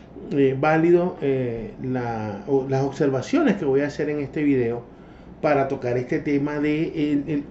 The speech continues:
cuándo ir a casa de un babalao o cuándo ir a casa de un santero. A pesar de que los dos son oráculos, a pesar de que los dos tienen,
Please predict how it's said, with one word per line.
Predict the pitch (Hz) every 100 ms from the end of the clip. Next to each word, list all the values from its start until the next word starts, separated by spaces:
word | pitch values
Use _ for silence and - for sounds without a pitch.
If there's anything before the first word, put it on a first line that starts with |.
| - -
cuándo | 196 220 220 202
ir | 185
a | 180 180
casa | 165 156 165
de | 147
un | 143
babalao | 143 135 127 131
o | 135 139 131
cuándo | 135 131 131
ir | 127
a | 120
casa | 117 110 123
de |
un | 101 92
santero. | 101 101 87 - - - - - - - -
A | 127
pesar | 135 123 113
de | 127
que | 135 147
los | 127 127
dos | 127 127
son | 139 139
oráculos, | 135 123 - 143
a | 135
pesar | 117 104 104
de | 113
que | 120
los | 123 113
dos | 110
tienen, | - 123 123